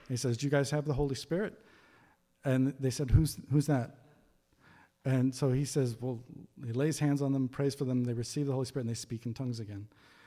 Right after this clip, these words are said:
Um, that church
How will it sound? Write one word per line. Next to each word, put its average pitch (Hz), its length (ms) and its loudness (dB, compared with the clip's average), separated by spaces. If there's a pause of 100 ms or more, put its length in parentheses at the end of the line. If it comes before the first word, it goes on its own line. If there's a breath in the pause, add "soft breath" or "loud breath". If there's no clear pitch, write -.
(160 loud breath)
Um, 113 540 -2 (1600 soft breath)
that 160 300 2
church - 560 -6